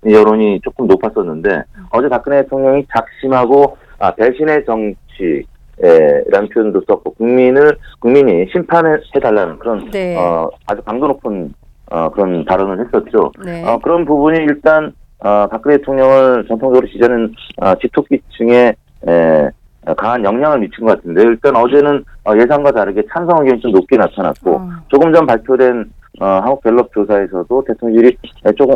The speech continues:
Speaker 1: 오른 것으로 조사기가 나타난 거 봐서는 일단 박근혜 대통령의 승부수가 먹힌 것으로,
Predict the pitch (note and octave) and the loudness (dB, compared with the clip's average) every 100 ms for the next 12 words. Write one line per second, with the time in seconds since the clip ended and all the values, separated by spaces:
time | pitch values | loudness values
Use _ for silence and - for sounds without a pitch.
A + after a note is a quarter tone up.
0 | G2 C3 D#3+ D3+ A#2 G2 - G#2+ F2+ G#2 | 2 2 2 0 2 0 0 -2 -2 -4
1 | G2+ E2+ F#2 F2+ F2 D#2 - E2+ G2+ - | -2 -2 -6 -4 -4 -4 -8 -10 -8 -4
2 | - D3+ B2 A2+ D3 C#3 C3+ C3 B2+ B2+ | -2 0 -2 -2 -2 -2 -4 -2 0 -2
3 | D#3 C#3+ B2 G2+ G2+ C#3 A#2 F2+ D2 D2 | 0 0 0 -2 -4 -4 -4 -2 -2 -4